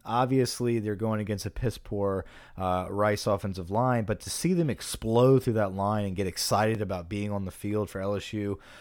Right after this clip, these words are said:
uh, the future looks good for the depth at defensive tackle. Um, but the,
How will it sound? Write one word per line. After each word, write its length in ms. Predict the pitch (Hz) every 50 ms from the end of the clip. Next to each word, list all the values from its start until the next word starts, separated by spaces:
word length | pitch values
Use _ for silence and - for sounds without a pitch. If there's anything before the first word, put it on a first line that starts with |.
| - - -
uh, 240 | 101 104 107 104 104
the 120 | 98 98
future 440 | - - - 143 156 - - 156 135
looks 280 | 117 117 117 113 -
good 280 | - - 120 113 117 104
for 100 | - 107
the 140 | 87 95 90
depth 500 | 82 - - 113 101 104 - - - - -
at 160 | 98 95 85
defensive 460 | - 104 104 101 - 107 92 - 92
tackle. 560 | - - 95 98 101 98 - 90 85 82 - _ _ _ _ _ _ _ _ _ _ - - -
Um, 420 | - 98 95 95 98 95 98 101 -
but 200 | - 117 104 - -
the, 360 | 110 107 104 92 90 92